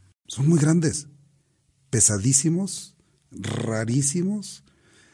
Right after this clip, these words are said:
En esa ocasión le llamamos algo del municipio, no sé, no sé qué dependencia era,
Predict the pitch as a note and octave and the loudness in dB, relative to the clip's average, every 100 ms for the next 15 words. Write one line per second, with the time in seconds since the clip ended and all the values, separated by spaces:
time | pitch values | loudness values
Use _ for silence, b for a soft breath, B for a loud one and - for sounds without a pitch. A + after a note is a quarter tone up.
0 | b b A2+ A2 A2 C#3+ C3+ A#2 - A#2+ | b b 0 4 4 2 0 0 2 2
1 | A#2+ A#2 A#2+ A#2 G#2+ G#2+ A2+ A#2+ B2 B2 | 2 2 0 0 -2 0 0 0 0 -2
2 | - - - _ _ _ _ _ _ _ | -4 -6 -14 _ _ _ _ _ _ _
3 | _ _ _ _ _ _ - - E3 F#3+ | _ _ _ _ _ _ -6 -2 0 0
4 | F#3 C3+ G#2+ G2+ G2+ G#2 - D#3+ C#3 A2 | 2 2 0 -2 -2 -2 -2 -2 -2 -6
5 | E2+ F2 - _ _ _ _ _ _ _ | -6 -12 -20 _ _ _ _ _ _ _
6 | _ C3 C3+ - A#2 F#2+ F#2 D3+ D3+ E3+ | _ -4 -2 -2 -4 -6 -4 -2 0 -2
7 | - - C3+ C3 A2+ G#2 A2 A2+ G2 A2+ | -4 -2 0 0 -4 -8 -6 -4 -2 -2
8 | G2+ A2 F#2+ F#2+ D3+ | -2 -2 -4 -4 -6